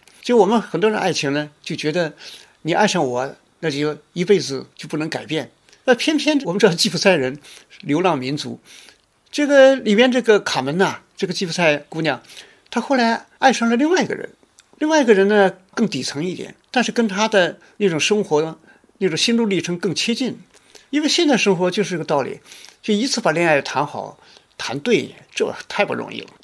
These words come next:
啊，甚至连一次结婚结对，那也很不容易。所以这个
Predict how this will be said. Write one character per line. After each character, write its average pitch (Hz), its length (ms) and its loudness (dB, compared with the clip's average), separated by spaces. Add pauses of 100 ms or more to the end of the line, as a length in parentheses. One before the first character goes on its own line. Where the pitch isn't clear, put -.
(140)
啊， 180 60 -4
甚 254 220 -2
至 202 80 4
连 190 320 2
一 196 120 -4
次 208 120 -4
结 214 180 2
婚 220 200 -2
结 175 180 0
对， 151 320 -4 (240)
那 240 160 -4
也 135 200 -4
很 - 200 -6
不 - 80 -10
容 - 160 -14
易。 - 100 -20 (760)
所 - 180 -2
以 311 60 -2
这 294 100 0
个 226 300 6